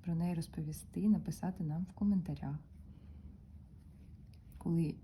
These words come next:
я була маленька, у мене була улюблена іграшка, це космонавт. Тепер я роблю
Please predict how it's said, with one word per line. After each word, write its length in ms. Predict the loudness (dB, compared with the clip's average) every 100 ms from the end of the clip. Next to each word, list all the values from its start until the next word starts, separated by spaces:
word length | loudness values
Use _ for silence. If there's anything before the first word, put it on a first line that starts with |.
| -2
я 120 | -2
була 380 | 0 0 2 0 0
маленька, 460 | 2 4 2 0
у 40 | 4
мене 240 | 6 8
була 360 | 6 6 4 4
улюблена 640 | 4 2 2 2 2 2 4
іграшка, 560 | 6 6 4 0 -4
це 280 | -4 -2 -2 -2 -10 -16 -6
космонавт. 760 | -2 0 2 2 2 -2 -8 -14 -16 -16 -16 -16 -16 -16 -14 -14 -14 -16 -16 -16 -16 -16 -16 -16 -16 -14 -14 -14 -16 -16 -16 -14 -8
Тепер 520 | -2 -2 6 8 8 8
я 180 | 4
роблю 460 | 6 4 4 4